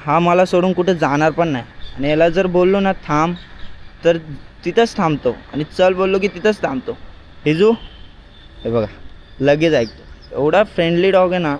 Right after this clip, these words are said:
त्यामुळं मला हे काम सोडूशी पण वाटत नाही. आणि मला लहानपणापासून डॉग्स आवडतात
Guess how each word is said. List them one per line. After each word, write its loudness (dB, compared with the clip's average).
त्यामुळं 2
मला 4
हे 4
काम 0
सोडूशी 0
पण 0
वाटत 0
नाही. -4
आणि -6
मला 4
लहानपणापासून 0
डॉग्स 2
आवडतात -2